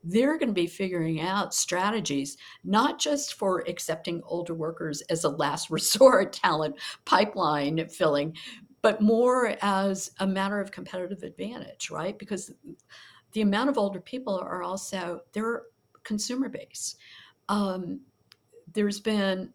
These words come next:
a lot of research, and I hear this every day, of as we get older, we get really, um, tired of those boring and beige products, right? If we've been interested in certain things all of our lives, we continue to be interested in those things.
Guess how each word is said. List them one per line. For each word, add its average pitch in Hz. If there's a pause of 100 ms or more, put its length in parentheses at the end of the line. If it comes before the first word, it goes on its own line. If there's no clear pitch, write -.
(140)
a 202
lot 320
of 294
research, 165
and 185
I 196
hear 214
this 185
every 175
day, 180
of 180 (320)
as 226
we 247
get 233
older, 240
we 175
get 190
really, 185 (100)
um, 175 (260)
tired 220
of 170
those 165
boring 180
and 160
beige 175
products, -
right? 160 (360)
If 190
we've 214
been 185
interested 214
in 165
certain -
things 180
all 160
of 160
our 160
lives, 185
we 202
continue 220
to 175
be 147
interested 151
in 151
those 139
things. 151